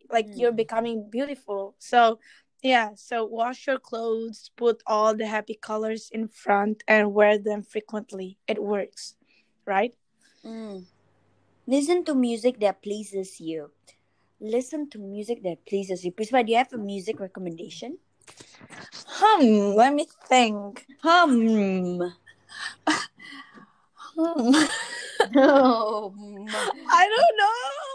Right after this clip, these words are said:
Speaker 1: Oh my God, this pigeon. Um.
Speaker 2: <laughs> Okay, guys. Uh, as Puspa will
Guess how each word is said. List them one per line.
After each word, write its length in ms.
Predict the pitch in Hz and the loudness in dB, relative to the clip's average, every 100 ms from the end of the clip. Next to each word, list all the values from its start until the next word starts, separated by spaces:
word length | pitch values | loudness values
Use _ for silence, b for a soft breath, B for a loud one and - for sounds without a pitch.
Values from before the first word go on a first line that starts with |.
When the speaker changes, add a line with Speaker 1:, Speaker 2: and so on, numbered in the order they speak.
| 523 | -12
Speaker 1:
Oh 160 | 370 494 | -12 -12
my 100 | 539 494 | -14 -12
God, 160 | 523 571 | -12 -8
this 180 | 440 480 _ | -8 -8 _
pigeon. 500 | 539 587 480 466 539 466 - B B B _ 381 | -18 -16 -10 -6 -6 -8 -14 B B B _ -2
Um. 260 | 381 415 392 - | -2 -4 -8 -4
Speaker 2:
<laughs> 1300 | - 427 539 480 571 508 679 - _ - 370 - | 2 4 6 4 2 -2 -4 -6 _ -20 -12 -8
Okay, 140 | 320 330 | -8 -6
guys. 240 | 294 240 _ _ _ - | -6 -6 _ _ _ -4
Uh, 120 | 233 - | -4 -4
as 180 | 262 - | -8 -8
Puspa 400 | 294 294 311 302 | -14 -10 -6 -6
will 420 | 277 262 233 214 | -2 -2 -2 -4